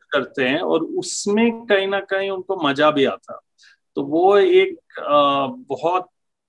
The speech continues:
मेरे ख्याल में, हाँ, सही है, मैं,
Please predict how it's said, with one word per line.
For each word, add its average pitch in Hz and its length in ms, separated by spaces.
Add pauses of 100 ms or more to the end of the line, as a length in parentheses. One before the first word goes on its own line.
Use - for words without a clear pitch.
(260)
मेरे 156 380
ख्याल 185 300
में, 190 120
हाँ, 180 380
सही 185 300
है, 202 100
मैं, 180 360